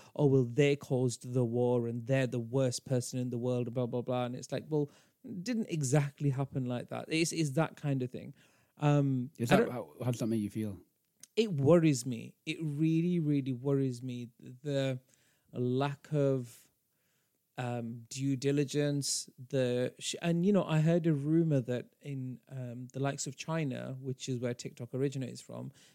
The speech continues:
Speaker 1: they have a curfew. So kids after a certain time cannot access TikTok, and they, uh, actually push different types of content. Whereas here, it's, it's absolute mindless garbage. So when I look at what a lot of people are viewing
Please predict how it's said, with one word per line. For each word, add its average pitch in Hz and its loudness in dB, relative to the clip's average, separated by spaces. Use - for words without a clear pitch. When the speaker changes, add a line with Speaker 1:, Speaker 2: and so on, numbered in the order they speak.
Speaker 1:
they 151 2
have 170 4
a 156 2
curfew. 131 -2
So 147 0
kids 151 -2
after 156 -4
a 143 0
certain 139 -2
time 127 -4
cannot 139 -2
access - -8
TikTok, - -10
and 139 0
they, 143 6
uh, 131 0
actually 143 -8
push - -4
different 135 -4
types 131 -6
of 131 -10
content. 135 -8
Whereas 135 0
here, 131 2
it's, - -6
it's - -10
absolute 143 -4
mindless 131 -2
garbage. 131 -6
So - -4
when 143 2
I 139 4
look 139 2
at 156 -2
what 131 -2
a 139 -6
lot 131 -2
of 131 -2
people 123 -6
are 123 -2
viewing 131 2